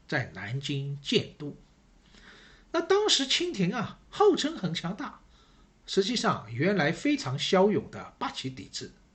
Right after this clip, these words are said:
原来啊，非常骁勇的八旗弟子啊，已经没法作战了，只能整天在那里抽鸦片，拎了个鸟啊，然后聊天，不行了。当时朝廷的国君叫绿营，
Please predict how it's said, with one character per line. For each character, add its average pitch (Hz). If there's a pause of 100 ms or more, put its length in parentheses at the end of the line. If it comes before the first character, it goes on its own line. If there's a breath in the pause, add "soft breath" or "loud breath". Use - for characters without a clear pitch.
(680 soft breath)
原 170
来 143
啊， 120
非 269
常 151
骁 190
勇 117
的 110 (240)
八 135
旗 -
弟 262
子 -
啊， - (200)
已 -
经 -
没 95
法 -
作 -
战 -
了， - (640 loud breath)
只 117
能 143
整 120
天 143
在 143
那 127
里 98
抽 131
鸦 147
片， 156 (220)
拎 160
了 147
个 143
鸟 127
啊， 123 (460 soft breath)
然 -
后 95
聊 85
天， 156 (600)
不 208
行 165
了。 269 (800 soft breath)
当 302
时 262
朝 269
廷 269
的 254
国 165
君 226
叫 226
绿 262
营， 160